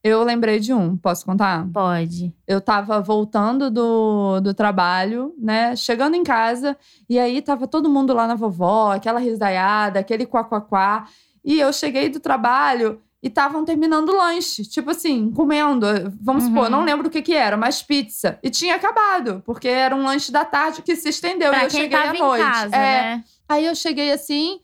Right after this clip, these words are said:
Speaker 1: aí olhei assim pra, pra mesa,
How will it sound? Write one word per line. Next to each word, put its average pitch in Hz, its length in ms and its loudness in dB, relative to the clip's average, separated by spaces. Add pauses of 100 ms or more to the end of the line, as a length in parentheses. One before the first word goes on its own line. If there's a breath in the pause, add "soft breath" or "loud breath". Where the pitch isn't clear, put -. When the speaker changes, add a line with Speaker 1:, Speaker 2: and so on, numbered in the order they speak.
(440)
Speaker 1:
aí 285 680 0
olhei 277 340 0
assim 285 240 -2
pra, 247 580 2
pra 240 140 2
mesa, 285 680 0